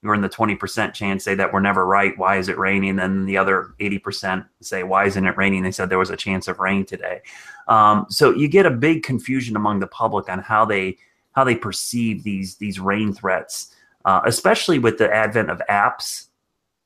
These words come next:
um, that people are using now and getting these numbers on their phone.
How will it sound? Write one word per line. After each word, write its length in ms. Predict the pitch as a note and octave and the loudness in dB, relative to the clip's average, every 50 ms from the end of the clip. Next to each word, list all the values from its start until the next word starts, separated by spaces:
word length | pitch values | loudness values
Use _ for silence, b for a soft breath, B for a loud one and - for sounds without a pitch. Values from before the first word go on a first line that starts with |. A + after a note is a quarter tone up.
| _ _ - - - - | _ _ -12 -10 -6 -2
um, 420 | G2+ G2 F#2+ F#2 F#2 F#2 F#2 - | 0 0 2 2 0 0 -2 -2
that 220 | - G2+ F#2 - - | -2 -2 -2 -2 -2
people 280 | - B2 - A2 G#2+ | -4 -2 0 2 2
are 80 | G#2 G2+ | 2 2
using 360 | G2+ G#2 G#2 G2 A2 G#2+ G2+ | 2 0 -2 -2 -2 -2 -2
now 260 | G2+ G2 G#2 G#2 G2 | 0 2 2 2 2
and 160 | F#2 F2+ - | 0 -2 -2
getting 220 | G#2 G#2+ G#2+ G#2 G2+ | -2 -2 0 0 0
these 180 | G2 G2 F#2+ G2+ | 0 0 -2 -2
numbers 360 | G2+ G2+ G2 - G#2 G2 G2 | -2 -2 0 2 0 0 0
on 160 | - G2 F#2+ | 0 -2 0
their 100 | F#2+ F#2 | -2 -4
phone. 480 | - - - G2+ G2+ G2+ G#2 G#2 G#2 | -4 -2 0 2 2 2 2 0 -2